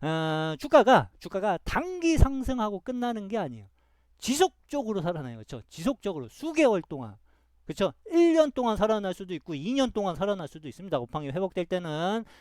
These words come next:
그러한 상승 패턴 흐름을 잘 머릿속에 인식을 해놓고 접근을 하면은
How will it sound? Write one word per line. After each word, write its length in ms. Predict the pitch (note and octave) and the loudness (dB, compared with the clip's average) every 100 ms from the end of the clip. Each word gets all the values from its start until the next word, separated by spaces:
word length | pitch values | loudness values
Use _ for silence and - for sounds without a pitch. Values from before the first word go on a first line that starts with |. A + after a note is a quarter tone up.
| _ | _
그러한 360 | - F3 F#3+ G3+ | -4 2 2 2
상승 480 | G3 A#3 A3+ A3+ A3+ | -2 -6 -6 -8 -8
패턴 340 | G3+ - F#3 | -10 -6 -6
흐름을 460 | F3+ C#4 G#3+ A#3+ B3+ - _ | -4 -2 0 0 -2 -6 _
잘 280 | - E3 F3 | -2 0 0
머릿속에 440 | C3 C#3 - D3+ D#3 | -4 -8 -8 -8 -6
인식을 520 | C#3 D#3 D3+ D3 D3 | -6 -8 -6 -4 -2
해놓고 440 | C4 A#3+ - G#3+ | 0 -2 -4 -4
접근을 400 | F3+ C3 F3 E3 | -4 -6 -6 -4
하면은 440 | A#3+ D4 B3+ D#4+ | -2 0 2 0